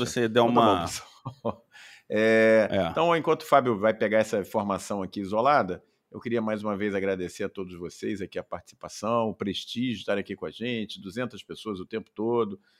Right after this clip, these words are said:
Speaker 2: com a gente no, no Insta e agora também no YouTube. Dizer que é sempre um prazer, a gente prepara com todo carinho esses temas que imaginamos que seja de utilidade pra você, né?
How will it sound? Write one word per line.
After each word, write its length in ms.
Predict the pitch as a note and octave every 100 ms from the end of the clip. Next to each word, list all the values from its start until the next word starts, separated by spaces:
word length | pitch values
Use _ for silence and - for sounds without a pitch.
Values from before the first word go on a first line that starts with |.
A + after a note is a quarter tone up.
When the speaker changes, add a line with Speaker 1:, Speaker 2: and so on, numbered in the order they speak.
| _
Speaker 2:
com 100 | -
a 60 | G#2
gente 340 | F#2+ A2 A2
no, 280 | G2 F2+ E2+
no 120 | F2
Insta 640 | F#2 C3+ C3+ A#2+ - A#2+ A#2+ _ _ _
e 160 | G2+ G2
agora 300 | F2+ G#2 G2+
também 260 | F#2+ G2+
no 120 | G2+ F2+
YouTube. 680 | D#2+ C3 C#3+ C3+ C3 B2+ - _ _ -
Dizer 180 | F#2 A#2+
que 100 | A#2+
é 40 |
sempre 280 | - C3 B2
um 140 | A2+ - _ -
prazer, 380 | G2+ E2+ A#2+
a 40 | A2+
gente 220 | G#2+ G#2
prepara 340 | G#2 - G#2+
com 120 | G#2 F#2+
todo 240 | B2 A#2+
carinho 320 | G#2 F#2 G#2
esses 240 | G2 - -
temas 340 | G#2 G2+ F#2+
que 320 | - G2 F2+ _ _
imaginamos 480 | A2+ A#2 G2+ G#2+ G#2
que 60 | -
seja 240 | A2 G2+
de 340 | F#2 F#2 E2+ D#2 _ -
utilidade 720 | B2 - D3 F2 G#2 A#2+ G2
pra 120 | -
você, 400 | F2+ G2 - D#3
né? 180 | C3 C#3+